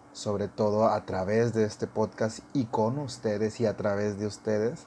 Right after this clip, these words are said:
porque creo que este podcast me ha venido a enseñar muchísimas cosas sobre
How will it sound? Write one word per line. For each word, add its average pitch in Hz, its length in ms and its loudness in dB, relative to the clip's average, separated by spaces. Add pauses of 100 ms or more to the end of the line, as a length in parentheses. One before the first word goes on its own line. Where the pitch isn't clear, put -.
(600)
porque 110 640 4
creo 120 240 6
que 120 180 8
este 117 240 0
podcast 117 480 4
me 110 80 4
ha 107 60 4
venido 110 240 2
a 107 80 2
enseñar 104 340 -2
muchísimas 113 1200 0
cosas - 580 -4 (360)
sobre 98 840 0